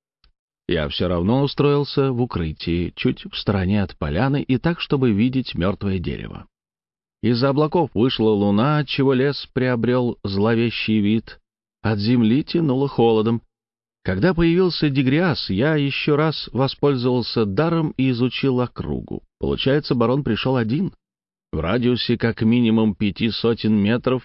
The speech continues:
никого не было. Дальше уже сложнее сказать. Неужели эта встреча на самом деле встреча, а не засада? Ой, ладно, от паранойи ещё никто не умирал, гораздо больше людей погибло от её отсутствия.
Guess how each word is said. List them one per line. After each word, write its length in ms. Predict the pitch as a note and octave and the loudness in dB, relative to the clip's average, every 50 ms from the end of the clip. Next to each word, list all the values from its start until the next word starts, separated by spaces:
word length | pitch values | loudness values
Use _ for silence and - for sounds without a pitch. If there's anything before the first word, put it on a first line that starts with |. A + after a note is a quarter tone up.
| - | -2
никого 580 | - G#2 G2+ G2+ F2+ - F2+ E2 D#2 D#2+ F2 G#2 | 0 0 0 0 -2 -2 -4 -4 -2 0 0 0
не 220 | B2 C3 C#3 D#3 | 0 0 0 0
было. 380 | B2+ F2+ - G#1 G1+ G1+ - - _ _ _ _ _ _ _ _ _ - | -2 -4 -6 -8 -10 -12 -14 -18 _ _ _ _ _ _ _ _ _ -8
Дальше 440 | - - A2 D#3 F#3+ F3+ - - F#3 | -4 -2 0 0 0 -2 -2 0 0
уже 400 | F#3 F3+ D3+ C#3 D#3+ F3 E3+ D#3+ D#3 F3 - - | 0 2 2 0 0 0 0 -2 -6 -10 -14 -12
сложнее 560 | - - D#3 D#3 D#3+ C#3 A#2+ A2+ G2 F2 D#2+ D#2 | -4 0 2 2 2 2 2 0 0 0 -2 -6
сказать. 720 | - - E2+ D#2 C2 B1 B1 - - - - - - - _ _ - | -6 -8 -8 -8 -6 -8 -10 -12 -12 -12 -14 -14 -14 -18 _ _ -6
Неужели 440 | E2 F2 F2 E2+ F#2+ B2+ B2+ A#2+ A2 | -4 -2 -2 0 0 2 2 2 2
эта 240 | G#2 F#2+ - E2+ E2+ | 2 0 0 -2 -4
встреча 600 | - - - - F#2 E2 E2+ G2+ - - C3 B2+ _ _ _ _ _ _ _ _ - | -4 -4 -4 -2 -2 0 -2 -2 -2 -4 -6 -6 _ _ _ _ _ _ _ _ -6
на 140 | D2+ C#2 | -6 -6
самом 400 | C2+ - - G2 G#2+ A2 G2+ G2 | -4 -4 -2 0 2 2 2 2
деле 300 | F2 G2+ A2+ A#2+ A#2 A2 | 2 2 2 2 2 0
встреча, 640 | G#2 - - - F2 E2+ F#2+ G2 - - A#2 A2+ A2+ _ _ _ _ _ _ _ - | -2 -4 -6 -4 -2 -2 -2 -4 -4 -4 -4 -4 -4 _ _ _ _ _ _ _ -6
а 120 | - F#2+ G2 | -2 0 0
не 140 | G#2 G#2 | 2 2
засада? 680 | G#2 F#2+ G#2+ G#2 F#2+ - - G#2 F2+ E2+ F#2 G2 A#2 C#3+ - _ _ _ _ _ _ _ _ _ _ _ _ _ _ _ - | 0 0 0 -2 -2 -2 -2 -2 -2 -2 -2 -4 -4 -6 -8 _ _ _ _ _ _ _ _ _ _ _ _ _ _ _ 0
Ой, 240 | G2+ A2+ A2+ G2+ F#2 | 2 2 4 4 2
ладно, 720 | F2 D#2+ D2+ C#2+ C#2 C#2 C#2 C2+ C#2 D2+ D#2+ E2 G2 A2+ | 0 -2 -2 -4 -6 -8 -8 -8 -8 -6 -4 -2 0 0
от 120 | A2 - - | 0 0 0
паранойи 480 | B2 B2 B2+ C3 C#3+ D#3+ F3+ F3+ D#3 | 0 0 2 2 2 2 2 2 2
ещё 340 | C3+ B2 A#2+ - - - C#3+ | 2 2 2 0 0 0 2
никто 380 | B2+ A#2+ A2 G2+ - - C#3+ C#3+ | 2 2 2 0 0 0 0 2
не 160 | C3 G#2 F2 | 2 2 2
умирал, 680 | E2+ D#2+ D#2+ E2 E2+ F2 F#2 G#2 A#2 B2 C3 G2+ D#2+ | 2 2 0 0 2 2 2 2 2 2 2 2 0
гораздо 460 | D#2+ E2 G2 C3 E3 F3 D3+ D3 F3 | 0 0 0 0 0 0 0 0 0
больше 380 | D#3+ D#3+ F#3 F3+ D#3+ - - D3+ | 2 2 0 0 0 0 0 2
людей 280 | C#3+ D3 C#3+ C#3+ E3+ E3+ | 2 2 2 2 2 2
погибло 520 | - D3 C#3+ C#3+ D3+ E3 D3+ D3 D3 D3 | 2 0 0 2 2 2 2 2 2 0
от 100 | C#3+ - | 2 0
её 220 | C3+ C3 D3 D3 | 0 2 2 2
отсутствия. 760 | C#3 C3 - - - F3+ F#3+ - - - C#3 B2 - - - | 0 0 -2 -2 -2 -2 -2 -4 -4 -2 -2 -2 -2 -2 -6